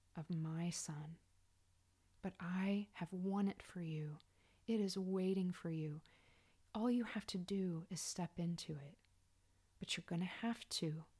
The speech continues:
stop looking behind at the wall of flames, which is your family, and look forward to the shalom that I have secured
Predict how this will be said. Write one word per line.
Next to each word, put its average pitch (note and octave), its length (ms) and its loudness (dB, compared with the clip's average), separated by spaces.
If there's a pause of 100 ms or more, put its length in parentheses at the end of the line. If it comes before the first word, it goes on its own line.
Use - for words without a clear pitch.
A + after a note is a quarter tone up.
stop - 500 -4
looking G3 360 0
behind G#3+ 640 0 (440)
at - 140 -8
the E3 80 0
wall E3 360 0
of A#3+ 80 0
flames, E3 760 0 (340)
which - 180 -2
is D#3+ 160 0
your F3 100 -2
family, E3+ 640 0 (600)
and E3 160 0
look D3+ 160 -4
forward G#3+ 880 -2 (500)
to - 140 -4
the E3 100 2
shalom E3+ 800 2 (800)
that F#3 220 -2
I E3+ 220 2
have D#3+ 460 0 (160)
secured D3 760 -8